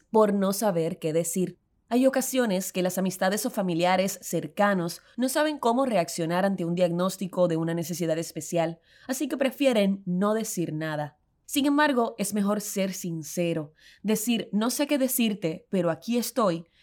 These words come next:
es una frase que muchas madres agradecen cuando están en esta situación. El apoyo de las amistades y familiares es fundamental en el proceso,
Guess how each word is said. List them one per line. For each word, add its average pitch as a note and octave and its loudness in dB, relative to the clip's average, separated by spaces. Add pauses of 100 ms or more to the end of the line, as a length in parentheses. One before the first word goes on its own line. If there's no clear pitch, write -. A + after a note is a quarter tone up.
(140)
es B3 0
una D4 2
frase C4+ -2
que F#3 -2
muchas F3 -4
madres F#3 -2
agradecen D#3 -2
cuando F3 0
están F#3 -2
en E3 -2
esta D3+ -8
situación. E3 -6 (420)
El G3 2
apoyo G3 2
de F#3+ 0
las F3 0
amistades F3+ 2
y G3+ -4
familiares F3 0
es F#3+ -2
fundamental F3+ -2
en E3 -2
el D3+ -4
proceso, E3 -6